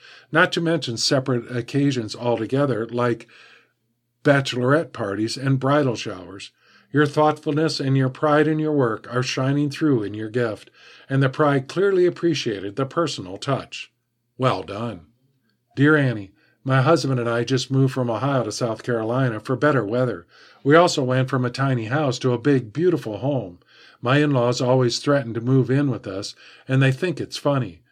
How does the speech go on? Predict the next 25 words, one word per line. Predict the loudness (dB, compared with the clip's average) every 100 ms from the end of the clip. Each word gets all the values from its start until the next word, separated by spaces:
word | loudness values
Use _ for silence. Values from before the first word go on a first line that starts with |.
| _ _ _
I | -14
can't | -4 -2 -2 -4
stand | -6 -6 -6 -6
them. | -8 -12 -18 _
I | -4 -2
loathe | 0 2 4 4 2
them. | -4 -8 -16 _ _
They | 4 6
are | 6
alcoholics. | 2 0 -4 -2 -2 -2 -6 -20 _ -20 _ -2
And | 2
when | 4
we | 4 4
lived | 6 4
in | 2 0
Ohio, | -2 -2 -2 -2 -8 _ -20 -4
my | 0
husband | 4 4 4 -2
would | 0
go | 0 2
to | 2
their | 2 2 2
house | 0 0 0
every | 2 2
weekend | 4 2 0 -8 -8